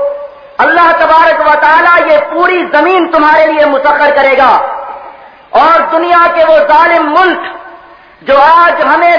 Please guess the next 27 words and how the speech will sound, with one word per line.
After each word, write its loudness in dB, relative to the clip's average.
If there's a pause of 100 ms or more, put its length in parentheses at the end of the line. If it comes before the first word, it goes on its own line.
(100)
دور 0
سے 2
بیٹھ 0
کر 2 (120)
بھونکتے 0 (100)
ہیں، 0 (760)
انشاءاللہ 2 (600)
مسلمانوں 0
کے 2 (160)
جوتے 0 (100)
صاف 2
کر 2
کے 4 (500)
روٹی 0
کی -6
بھیک -8
مانگیں 0
گے، 2 (440)
روزی 0
کی -6
بھیک -6
مانگیں 2
گے، 4 (420)
اور 2 (140)
وہ 4 (500)
جنہیں 0
آج 2